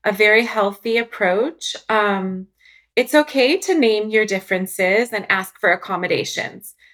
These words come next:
And the accommodation is, "Can you explain that with a lot less wording and just, like, super clear?" 'Cause all those extra words are, like, scrambling my brain right now. Um, and yeah,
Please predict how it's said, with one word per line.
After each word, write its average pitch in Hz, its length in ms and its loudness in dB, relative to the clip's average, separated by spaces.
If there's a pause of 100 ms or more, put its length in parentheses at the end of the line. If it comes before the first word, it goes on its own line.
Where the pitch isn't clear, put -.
(140)
And 202 120 2
the 196 80 8
accommodation 202 680 0
is, 180 280 0 (360)
"Can 220 160 -2
you 220 140 4
explain 202 480 -2
that 208 180 2
with 190 160 -8
a 185 60 -4
lot 175 440 0
less 185 280 0
wording 196 720 0
and 180 140 -2
just, 175 220 -6
like, 175 160 0
super 202 560 -4
clear?" 190 480 2
'Cause 240 180 -10 (180)
all 185 260 2
those 196 300 0
extra - 420 -2
words 175 520 0 (440)
are, 190 120 4
like, 175 180 0
scrambling 185 640 -2
my 160 120 -6
brain 135 320 0
right 104 220 -4
now. 123 360 -4 (760)
Um, 175 680 2 (580)
and 214 800 0 (680)
yeah, - 280 -2